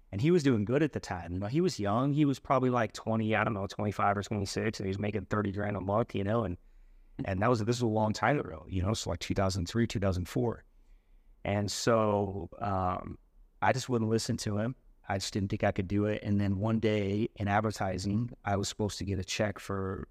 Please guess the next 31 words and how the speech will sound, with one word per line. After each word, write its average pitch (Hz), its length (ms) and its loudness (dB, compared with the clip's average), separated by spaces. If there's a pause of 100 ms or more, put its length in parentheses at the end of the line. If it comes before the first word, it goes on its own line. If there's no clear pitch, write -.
like, 104 140 -4
twelve 104 260 0
thousand 98 340 2
dollars 98 340 0
that 92 160 -2
month. 87 320 -4 (540)
And 104 100 0
I 98 60 2
got 98 140 0
my 92 100 -2
check, - 320 -2
and 92 60 -2
it 90 60 -4
was 87 100 -4
short. 101 460 -4 (680)
And 107 80 2
my 101 80 4
mother-in-law 107 680 2
owned 101 180 0
the 95 140 -4
company. 90 540 -4 (380)
So 95 560 -2 (720)
I'm 120 100 -2
like, 107 220 -2
"What - 160 -2
the - 80 -4
heck?" 104 340 2
So - 120 -4
I 90 80 0
call 110 400 4
her, 131 240 2